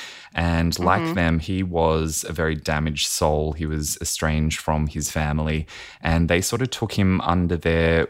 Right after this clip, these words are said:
Speaker 1: wing and offered him a job, which was a dream come true for him. They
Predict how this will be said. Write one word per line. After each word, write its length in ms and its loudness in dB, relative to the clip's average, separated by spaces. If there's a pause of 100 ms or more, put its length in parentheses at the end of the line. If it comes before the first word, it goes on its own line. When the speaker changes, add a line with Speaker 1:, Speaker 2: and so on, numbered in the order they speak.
Speaker 1:
wing 560 4
and 320 2
offered 260 -2
him 360 0
a 100 -2
job, 640 0
which 240 -6
was 160 -2
a 60 -2
dream 320 0
come 220 0
true 260 -2
for 100 -6
him. 360 0
They 260 0